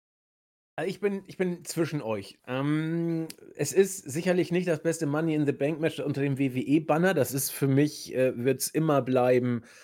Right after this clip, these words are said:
Oder w-, wird es, weiß man nicht. Aber bis jetzt ist es das auf jeden Fall, äh, N X T Takeover aus zweitausendachtzehn. Ähm, wer hat denn das überhaupt gewonnen?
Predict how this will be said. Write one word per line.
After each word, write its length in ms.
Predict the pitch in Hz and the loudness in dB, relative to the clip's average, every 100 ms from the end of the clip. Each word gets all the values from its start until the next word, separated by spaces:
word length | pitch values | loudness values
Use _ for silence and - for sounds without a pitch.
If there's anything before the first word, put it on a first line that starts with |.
| - - | -20 -6
Oder 180 | 117 98 | -4 -4
w-, 220 | 98 85 | -10 -6
wird 200 | 95 - | -6 -4
es, 260 | 90 - - | -2 -4 -6
weiß 680 | 92 107 87 98 95 120 131 | -12 -12 -12 -2 2 2 4
man 160 | 113 | 2
nicht. 200 | 107 95 | 2 2
Aber 120 | 113 | 2
bis 240 | 107 120 - | 2 0 2
jetzt 280 | 135 - - | 2 2 0
ist 140 | 135 | 0
es 140 | 151 | 2
das 180 | - 120 | 0 2
auf 160 | 123 113 | 0 0
jeden 240 | 117 117 | -2 -4
Fall, 400 | 113 117 110 104 - - - | -4 -2 0 0 -6 -20 -14
äh, 200 | - 113 - | -4 -4 0
N 120 | 131 | 4
X 180 | 127 123 | 4 2
T 140 | - 110 | -2 -8
Takeover 800 | 117 117 113 113 107 104 104 - | 0 0 0 -2 -2 -2 -4 -6
aus 220 | 110 107 | -6 -6
zweitausendachtzehn. 1120 | - 110 104 107 101 92 131 - - 151 139 - _ | -2 -4 -2 -4 -4 -4 -4 -4 0 0 0 -4 _
Ähm, 500 | 117 113 110 104 90 90 | -4 -2 -2 -6 -10 -10
wer 140 | 107 | -8
hat 100 | 123 | -6
denn 60 | 127 | -6
das 180 | 120 | -6
überhaupt 440 | 117 117 98 110 - | -4 -4 -4 -6 -8
gewonnen? 760 | 95 90 95 147 190 139 101 | -12 -12 -10 -6 -4 -4 -6